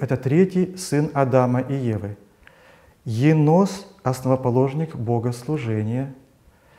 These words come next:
Енох, как поётся, был приложен, то есть изменён, взят живым на небо. Ной — тот, кто спасся вместе со своей семьёй во время всемирного потопа.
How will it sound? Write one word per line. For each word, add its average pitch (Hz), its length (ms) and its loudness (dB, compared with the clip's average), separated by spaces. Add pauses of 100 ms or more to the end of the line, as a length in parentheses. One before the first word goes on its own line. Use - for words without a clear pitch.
(200)
Енох, 151 680 0 (220)
как 123 260 0
поётся, 127 480 4
был 135 220 4
приложен, 131 880 0 (240)
то 143 120 0
есть 131 320 0 (280)
изменён, 135 800 0 (360)
взят 110 520 -2 (280)
живым 127 600 2 (100)
на 131 180 0
небо. 104 440 -4 (960)
Ной — 185 380 4 (360)
тот, 180 180 0
кто - 160 -6
спасся 120 720 -2
вместе 131 420 0
со 117 160 -8
своей 113 360 -2
семьёй 117 500 -4 (480)
во 113 120 0
время 139 360 -2
всемирного 117 600 -6
потопа. 107 560 -10